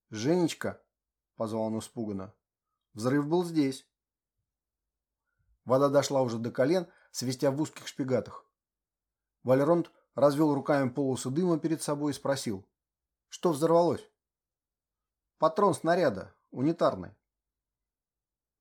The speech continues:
Стремительно уходила прочь вода, и четыре бурлящие воронки по углам погреба указывали место водостоков.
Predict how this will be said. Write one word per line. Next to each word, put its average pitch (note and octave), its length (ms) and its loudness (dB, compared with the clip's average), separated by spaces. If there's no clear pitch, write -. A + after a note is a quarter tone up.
Стремительно C3 560 -2
уходила B2 400 -2
прочь A2+ 320 -8
вода, E3 360 -2
и C3 80 -6
четыре D3+ 340 0
бурлящие C#3 580 -2
воронки C3+ 380 0
по G#2 160 -6
углам C3 300 0
погреба E3 360 0
указывали B2+ 520 -2
место A#2 300 -4
водостоков. G#2 640 -10